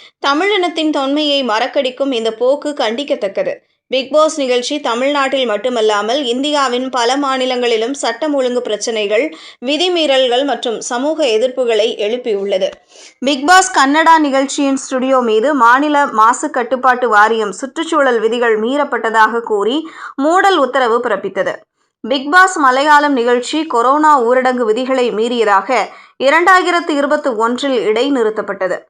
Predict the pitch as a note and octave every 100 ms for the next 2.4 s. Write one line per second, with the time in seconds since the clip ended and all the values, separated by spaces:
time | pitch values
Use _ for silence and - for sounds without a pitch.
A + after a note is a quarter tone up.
0 | _ _ _ G3+ B3 C4 D#4 D#4 - C#4
1 | D#4+ D#4+ C#4 B3+ C4 C#4 B3+ B3 G#3 A3
2 | C4 A#3+ A#3 E4